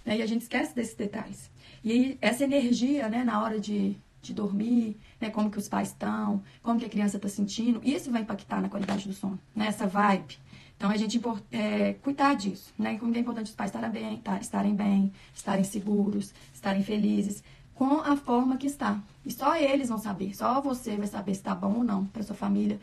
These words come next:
se seu filho está bem assim, se você está bem assim. Isso é muito particular e deve ser respeitado. Eu acho que quem me fez as perguntas já saíram. Deixa eu ver. Né? Então, é importante isso.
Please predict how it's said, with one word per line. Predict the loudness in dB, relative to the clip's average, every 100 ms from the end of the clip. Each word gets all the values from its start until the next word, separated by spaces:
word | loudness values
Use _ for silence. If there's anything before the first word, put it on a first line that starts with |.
| -12 -12
se | -8
seu | -6 -4
filho | -2
está | -2 -2 -2
bem | 0 0
assim, | 0 0 0 -2 -18 -20
se | -6 -4
você | -4 -2 -2
está | -2 -2
bem | 0 0
assim. | 2 0 0
Isso | 0
é | 2
muito | 4 2 0
particular | -4 -4 -4 -2 -2 -2
e | -4
deve | 0 0 -2
ser | -4
respeitado. | -4 -4 -6 -6 -4 -2 -4 -6 -12 -20 -20 -20 -12 0
Eu | 2
acho | 2 -2
que | -8
quem | -8 0 0
me | 0
fez | -2
as | -4
perguntas | -2 0 0 -2 -4 -4
já | -6
saíram. | -8 -4 -2 0 0 -4 -10 -10
Deixa | -8 -6
eu | -8
ver. | -8 -14 -20 -20 -20 -20 -20 -20 _ -4
Né? | -2
Então, | 0 0 0 0
é | 0
importante | -2 -2 -2 -2 -2 -6
isso. | -8